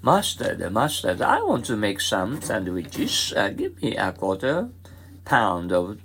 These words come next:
cheese." "All right, Mom. And how about, uh, mustard?" "Move, move. In apartment C vacant?" "No, sir.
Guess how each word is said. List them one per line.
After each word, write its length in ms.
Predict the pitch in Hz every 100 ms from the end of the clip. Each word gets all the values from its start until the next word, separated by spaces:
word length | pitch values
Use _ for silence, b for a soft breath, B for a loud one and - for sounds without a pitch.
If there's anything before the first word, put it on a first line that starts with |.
| - - - -
cheese." 800 | - 151 117 73 76 - - - - - - - - - - -
"All 160 | 262
right, 240 | 311 92 -
Mom. 600 | 76 - - 226 359 330 -
And 280 | - 110 110
how 260 | 120 277
about, 540 | 285 127 117 107 110 -
uh, 680 | 98 95 92 - 107 - - -
mustard?" 800 | 120 160 160 - - - - - - B B B B B B B B B
"Move, 480 | 180 220 139 92 120
move. 560 | 147 120 87 85 87 90 B B - - - -
In 220 | 131 135 -
apartment 580 | 123 - - 208 139 143
C 440 | - 143 196 233 -
vacant?" 600 | 139 139 - 330 381 - -
"No, 240 | 131 120 202
sir. 380 | - 180 220